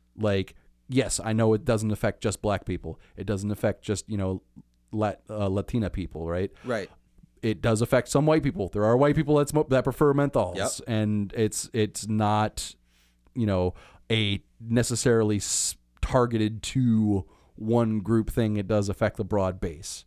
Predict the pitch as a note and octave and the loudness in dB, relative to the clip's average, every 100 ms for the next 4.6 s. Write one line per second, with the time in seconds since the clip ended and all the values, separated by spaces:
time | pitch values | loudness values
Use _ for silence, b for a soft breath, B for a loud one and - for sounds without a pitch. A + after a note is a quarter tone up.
0 | - A#2 - b b b b _ _ B2 | -8 -6 -6 b b b b _ _ 0
1 | - - - - - _ _ _ _ _ | 0 -8 -18 -20 -20 _ _ _ _ _
2 | _ _ _ _ _ _ _ _ G2 F#2+ | _ _ _ _ _ _ _ _ -14 -4
3 | A2 G#2+ G#2+ B2 - C3 A#2+ - B2+ A#2+ | 0 2 4 2 0 -2 -2 2 2 2
4 | A2+ A#2 - A#2 A2+ A#2 | 2 0 2 2 2 0